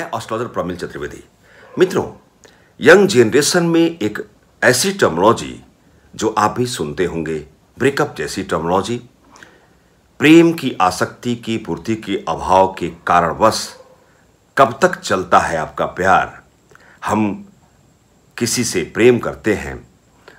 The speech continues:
तो प्रेम संबंध के रिश्ते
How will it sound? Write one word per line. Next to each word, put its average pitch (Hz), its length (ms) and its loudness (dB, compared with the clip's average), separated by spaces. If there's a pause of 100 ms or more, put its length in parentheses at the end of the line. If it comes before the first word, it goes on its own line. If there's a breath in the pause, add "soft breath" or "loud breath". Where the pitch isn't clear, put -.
(140 soft breath)
तो 117 80 0
प्रेम 165 380 4
संबंध 107 560 -2 (540)
के 107 120 2
रिश्ते 117 420 -2